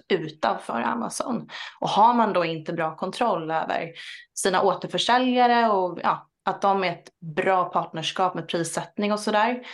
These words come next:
då finns det ju en risk att man, eh, eh, får mycket prisdumpning på sidan eftersom att Amazon vill erbjuda det bästa priset till sina kunder.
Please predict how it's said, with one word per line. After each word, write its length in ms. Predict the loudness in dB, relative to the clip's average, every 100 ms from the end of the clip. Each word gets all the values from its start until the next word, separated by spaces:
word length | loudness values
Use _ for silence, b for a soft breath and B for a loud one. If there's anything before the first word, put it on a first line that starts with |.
| B B B -6 0
då 120 | 2
finns 340 | 2 0 0
det 100 | 0
ju 40 | 0
en 60 |
risk 340 | -2 -6 -10 -8
att 220 | -10 -6
man, 340 | -4 -4 -4
eh, 220 | -4 -4 -6 -10 -14 b b _ -8
eh, 420 | -6 -6 -8 -8 -8 -8 -8 -8
får 180 | -2 -2
mycket 260 | -2 -4
prisdumpning 800 | -4 -4 -2 -4 -4 -8 -8 -8
på 80 | -6
sidan 560 | -4 -4 -2 -4 -4 -6
eftersom 460 | -10 -8 -6 -4
att 140 | -4 -2
Amazon 520 | -2 -2 -6 -6 -4
vill 260 | 0 2 2
erbjuda 440 | -2 -4 -8 -6
det 220 | -8 -6
bästa 360 | -8 -8 -8 -6
priset 500 | 0 0 0 -8 -6
till 260 | -8 -6
sina 220 | -6 -6 -6
kunder. 400 | -8 -10 -12